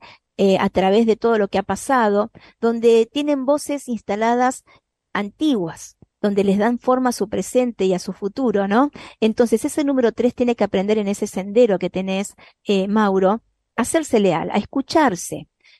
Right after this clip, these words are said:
a escucharse. ¿Cuál es la voz que tengo interna que me está dando forma? ¿Yo creo en mí? ¿O me enseñaron a creer de mí de determinada manera? Que si no soy de esta manera no está bueno, que si yo no hago esto no está bueno, ¿no? ¿Desde qué lugar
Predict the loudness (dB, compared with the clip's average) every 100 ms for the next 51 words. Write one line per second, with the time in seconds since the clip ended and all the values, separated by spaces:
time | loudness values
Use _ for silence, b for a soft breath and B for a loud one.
0 | _ -2 -2 0 0 0 0 2 2 2
1 | 2 0 0 0 -2 -2 -4 -4 -4 -2
2 | 0 0 -2 -4 -2 -2 0 -2 -4 -2
3 | -2 -4 -6 -4 0 2 2 2 2 2
4 | 0 -4 _ _ _ _ _ 0 0 0
5 | 0 0 2 2 0 0 0 2 0 0
6 | 0 0 0 -2 -6 -4 -2 -2 0 -2
7 | -4 -6 -6 -4 -2 0 2 4 2 0
8 | 0 2 4 2 -2 -4 -2 2 2 2
9 | 0 -2 B B _ -4 -4 -4 -2 0
10 | 0 0 -4 -8 -6 -4 2 4 4 4
11 | 2 B B -4 0 0 0 2 2 0
12 | -2 0 0 0 -2